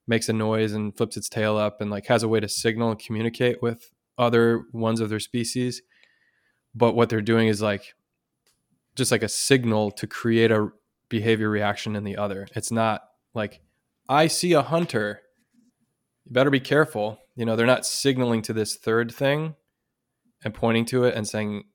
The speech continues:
"That's the thing I see." And then, like, I'm making a signal that then implants that idea in your mind. And it's just like, "I react, I'm scared, so you get scared too," you know,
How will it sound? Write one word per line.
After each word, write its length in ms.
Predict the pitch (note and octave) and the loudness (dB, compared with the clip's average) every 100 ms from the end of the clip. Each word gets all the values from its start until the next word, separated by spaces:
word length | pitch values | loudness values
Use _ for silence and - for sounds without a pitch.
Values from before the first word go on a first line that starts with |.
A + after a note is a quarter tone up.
| _ | _
"That's 520 | - A#2+ A2+ A#2 - - | -14 -2 0 0 -2 -6
the 180 | A2+ | -6
thing 260 | G#2+ A#2 A2+ | -4 -4 -2
I 120 | G2+ | -4
see." 500 | G2+ - G2+ F#2+ G2 _ | -6 -8 -10 -10 -12 _
And 160 | A2 G#2 | -10 -6
then, 140 | G#2 | -6
like, 280 | G2+ G2 _ _ | -6 -8 _ _
I'm 260 | B2 G#2 G2+ _ _ _ _ _ | -8 -8 -8 _ _ _ _ _
making 300 | A#2 A2+ A2+ | 0 0 0
a 60 | G#2+ | -6
signal 340 | - G#2+ G#2 | -6 -6 -4
that 160 | G#2 G2 | -4 -4
then 160 | G#2 G#2 | -4 -6
implants 380 | G2+ A2 G#2 | -6 -6 -6
that 100 | - | -6
idea 260 | G2+ G2+ G#2 | -6 -6 -8
in 120 | G2 | -8
your 100 | G2+ | -10
mind. 400 | G2 F#2+ G2 G2 | -10 -10 -10 -12
And 200 | A2 G#2+ _ _ _ _ _ _ _ _ | -14 -18 _ _ _ _ _ _ _ _
it's 160 | - - | -12 -8
just 200 | A2+ - | -8 -4
like, 240 | G2+ G2 _ - | -6 -6 _ 2
"I 120 | A#2+ | 4
react, 520 | A#2+ A2+ A2 A2 - | 6 6 4 0 -8
I'm 160 | - A2 | -4 -4
scared, 540 | - A2 G#2+ A2 G#2+ - | -4 -4 -2 -4 -8 -12
so 140 | - | -4
you 120 | A2+ | -2
get 160 | A2+ G#2+ | 0 -2
scared 260 | - G#2 G2+ | -4 -6 -4
too," 260 | G#2 G2 - _ | -8 -8 -12 _
you 140 | - G#2 | -12 -10
know, 180 | G2+ | -10